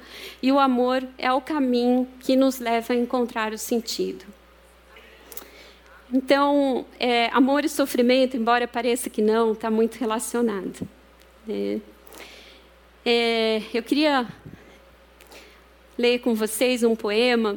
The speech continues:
e eu digo que é assim, que Deus nos ensina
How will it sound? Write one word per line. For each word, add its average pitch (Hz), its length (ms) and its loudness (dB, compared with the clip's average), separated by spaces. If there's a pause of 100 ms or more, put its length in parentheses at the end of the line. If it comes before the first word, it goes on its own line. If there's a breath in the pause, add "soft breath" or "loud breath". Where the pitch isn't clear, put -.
(160)
e 226 100 0
eu 226 140 2
digo 233 240 -6
que - 140 -6
é - 20 0
assim, 208 380 -2
que 202 100 -2
Deus 240 240 2
nos 247 200 0
ensina 233 760 0